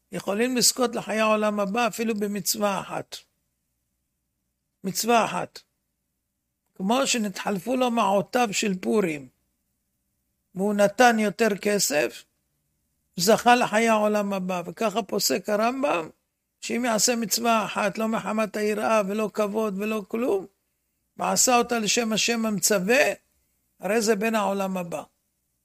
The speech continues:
למה? כי נתחלפו לו מעות, והתערבבו לו מעות צדקה עם מעות של פורים, אף אחד לא ראה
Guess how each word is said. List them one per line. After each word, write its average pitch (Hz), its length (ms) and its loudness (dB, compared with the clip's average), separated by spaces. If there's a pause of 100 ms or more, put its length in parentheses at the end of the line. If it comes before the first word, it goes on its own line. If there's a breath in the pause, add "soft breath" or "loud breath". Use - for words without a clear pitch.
(440)
למה? 156 420 0 (560)
כי 190 120 -6
נתחלפו 190 560 -4
לו 254 140 2
מעות, 226 500 0
והתערבבו 196 640 -2
לו 220 260 -2
מעות 180 360 -4
צדקה 214 580 0
עם 190 100 -6
מעות 185 300 -2
של 214 200 -2
פורים, 262 680 0 (1000)
אף 254 120 -2
אחד 220 240 2
לא 214 120 2
ראה 165 280 -2